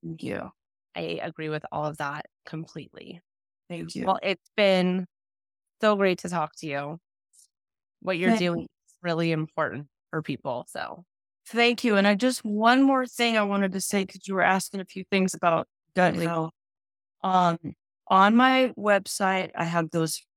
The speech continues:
Speaker 1: free nutrition guides. If you download them, you're not gonna hear from me. I'm not gonna email you, nothing. But it does give you a good basic outline of good,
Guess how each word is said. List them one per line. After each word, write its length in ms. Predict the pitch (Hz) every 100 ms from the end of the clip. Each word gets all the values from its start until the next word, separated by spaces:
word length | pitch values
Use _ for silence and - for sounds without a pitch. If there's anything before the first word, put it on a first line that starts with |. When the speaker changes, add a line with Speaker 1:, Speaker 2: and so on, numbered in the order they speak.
| -
Speaker 1:
free 240 | 190 202
nutrition 600 | 226 240 - 208 - 196
guides. 520 | 185 180 175 175 - -
If 180 | 165
you 180 | 175 208
download 640 | 208 240 233 247 247 233 214
them, 240 | 214 208
you're 80 | 185
not 160 | 175 -
gonna 140 | 190
hear 180 | 214 233
from 180 | 240 220
me. 140 | 220
I'm 80 | 190
not 140 | 175
gonna 120 | 170
email 340 | 180 196 202 202
you, 120 | 196
nothing. 420 | 185 180 - 185 - _ _ _
But 140 | - 196
it 140 | 185
does 260 | 190 208 -
give 180 | 262 226
you 180 | 220
a 60 | 190
good 540 | 165 190 185 185 180 -
basic 380 | - 175 - 170
outline 600 | - 156 160 165 156 156 -
of 120 | 156 - _ -
good, 340 | 175 170 151